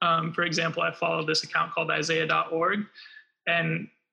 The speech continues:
daily they've been posting, um, the new charter amendment in Minneapolis to defund the police, um, and how that progression is going on. So they had a community meeting, um, with open and public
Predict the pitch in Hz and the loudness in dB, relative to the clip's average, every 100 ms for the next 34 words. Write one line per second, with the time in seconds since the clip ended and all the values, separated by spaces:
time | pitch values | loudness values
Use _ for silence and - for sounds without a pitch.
0 | 160 160 165 175 175 175 160 156 160 160 | -2 0 2 4 2 0 0 -2 0 0
1 | - 180 180 185 - _ _ _ 165 160 | 0 0 0 -2 -6 _ _ _ 0 2
2 | 156 156 165 160 - 160 165 175 175 175 | 2 2 2 0 2 2 4 2 2 2
3 | 185 185 170 160 156 151 160 180 190 - | 0 0 -2 0 0 0 -2 0 0 0
4 | - - 156 156 160 160 160 - 151 196 | -2 -4 -6 -4 -2 -2 -4 -4 -4 -2
5 | 208 - - _ _ _ _ - 156 156 | -2 -4 -6 _ _ _ _ 0 2 2
6 | 156 156 - _ 170 160 - 160 160 156 | 0 -4 -8 _ -2 0 2 2 2 0
7 | - 175 156 - - 82 160 - 76 76 | -2 -4 -2 -2 -2 -2 -2 -2 -2 -2
8 | - - 156 - 156 156 156 156 156 - | -2 -2 -2 -2 0 -2 -2 -2 -4 -4
9 | 170 - 165 165 165 170 160 156 160 160 | -6 -2 -2 0 0 0 0 0 0 -2
10 | 156 _ - 156 151 156 160 170 165 - | -6 _ -2 0 2 0 -4 -4 -4 -4
11 | - 170 180 175 175 - 170 165 165 160 | -4 -2 0 0 -2 -6 -8 -2 0 0